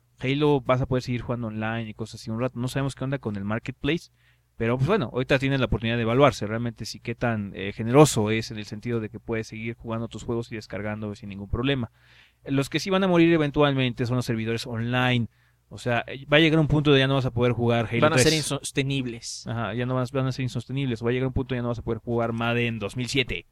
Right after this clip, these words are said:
Speaker 1: Ajá. De hecho, creo que ya no puedes. <laughs> Entonces, este,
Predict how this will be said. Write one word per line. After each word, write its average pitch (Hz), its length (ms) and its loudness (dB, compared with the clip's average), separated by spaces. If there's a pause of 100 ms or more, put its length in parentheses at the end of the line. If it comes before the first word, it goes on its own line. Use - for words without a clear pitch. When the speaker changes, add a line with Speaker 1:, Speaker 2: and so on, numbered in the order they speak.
Speaker 1:
Ajá. 127 300 -4 (480)
De 107 60 -10
hecho, - 140 -12
creo 104 80 -12
que 98 80 -12
ya 95 60 -4
no 92 60 -10
puedes. 135 340 2
<laughs> - 1080 0
Entonces, 156 540 4
este, 123 840 2